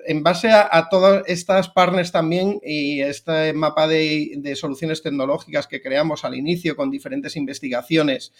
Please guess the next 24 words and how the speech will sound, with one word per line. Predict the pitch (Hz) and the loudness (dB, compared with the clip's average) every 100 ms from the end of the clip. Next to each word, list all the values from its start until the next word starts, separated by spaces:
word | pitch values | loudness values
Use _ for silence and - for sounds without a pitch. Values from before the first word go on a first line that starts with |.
| - - _ | -20 -20 _
que | 151 | 2
relevó, | 135 127 131 156 165 - _ _ _ | 4 4 6 8 8 6 _ _ _
eh, | 135 147 135 135 - | 2 4 4 2 0
todo | 156 151 | 2 4
el | 151 | 4
mercado | 147 143 147 143 | 2 0 4 4
de | 139 | 4
compras | 143 156 147 147 | 2 -2 -2 -2
en | |
el | 135 | -4
que | 127 | -4
estamos | 127 143 143 151 | -4 -4 0 4
ahora | 143 143 | 4 4
también | 127 127 139 143 | 0 0 0 2
evolucionando | 135 135 135 135 127 147 165 151 139 | 2 2 -2 -2 0 2 4 2 2
para | 131 | 0
llevar | 131 131 135 139 - _ _ _ | 0 -2 0 0 -4 _ _ _
a | 131 123 | -4 -2
un | 143 151 | 0 -2
sello, | 123 180 165 147 139 123 113 | -2 2 2 4 2 2 -2
eh, | 127 - | -6 -6
estándar | 139 123 - 165 160 139 127 | -6 -6 0 2 2 0 0
que | 131 | -4
pueda, | 131 143 143 139 135 - | -2 0 2 2 0 -4